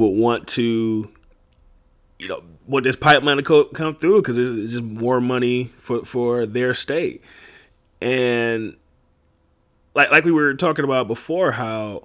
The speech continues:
like, in, in the, like I said, the cowboy and Indian movies, how basically they painted the Native Americans as, <clears throat> excuse me, as the, the bad guy in those films. And once again, in,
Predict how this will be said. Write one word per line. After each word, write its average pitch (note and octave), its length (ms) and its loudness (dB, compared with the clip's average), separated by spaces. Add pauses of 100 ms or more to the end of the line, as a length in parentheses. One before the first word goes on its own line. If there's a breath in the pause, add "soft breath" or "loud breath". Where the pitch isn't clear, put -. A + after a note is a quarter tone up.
like, G2+ 240 -14 (340)
in, D#2+ 180 -18 (120)
in A#2+ 120 -10
the, A2 240 -10 (300)
like A#2+ 160 -10
I A2+ 40 -10
said, A2+ 180 -8
the G2+ 80 -16
cowboy B2 520 0
and A#2 100 -2
Indian B2 360 0
movies, A#2+ 460 -2
how A2 260 -8
basically A#2 500 -4
they A2+ 200 -4
painted B2+ 520 -4
the A2 80 -8
Native A2+ 260 -6
Americans A#2+ 560 -6
as, A2 360 -8 (300 loud breath)
<clears throat> - 280 -12
excuse - 600 4
me, G#2 120 -6
as A2+ 380 -4
the, G#2+ 160 -8
the A2+ 140 -8
bad B2+ 380 2
guy A#2+ 180 -2
in A2 140 -8
those C#3+ 300 -4
films. G#2+ 400 -8
And G2+ 180 -12 (560 loud breath)
once A#2+ 320 -4
again, A#2+ 340 -2
in, A2+ 360 -8